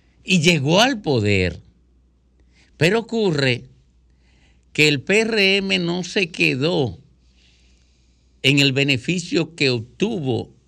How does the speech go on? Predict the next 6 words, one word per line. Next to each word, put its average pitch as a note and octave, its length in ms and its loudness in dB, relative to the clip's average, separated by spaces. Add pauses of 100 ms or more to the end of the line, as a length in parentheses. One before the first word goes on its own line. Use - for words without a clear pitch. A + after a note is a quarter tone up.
del B2 300 -2
discurso C#3+ 560 -4
contra C3 320 -4
la A#2 160 -2
corrupción B2 680 -4 (1500)
en D3+ 360 2